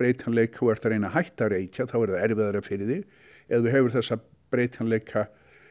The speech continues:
þá, og þú reykir, þá reykir meira. Þú erfir sem sagt tilhneiginguna til að leita í umhverfið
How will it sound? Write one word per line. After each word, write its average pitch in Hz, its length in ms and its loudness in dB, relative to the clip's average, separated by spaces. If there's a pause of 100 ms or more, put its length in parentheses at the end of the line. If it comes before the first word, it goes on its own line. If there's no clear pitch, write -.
(800)
þá, 135 120 2 (120)
og 123 320 0
þú 127 160 4
reykir, 131 320 2
þá 135 60 0 (100)
reykir 156 320 0
meira. - 360 0 (1160)
Þú 123 160 6
erfir 165 360 2
sem 143 240 0
sagt - 280 -6
tilhneiginguna 135 640 -2
til 131 160 -2
að 120 160 2
leita 147 320 -2
í 123 160 2
umhverfið 120 600 -6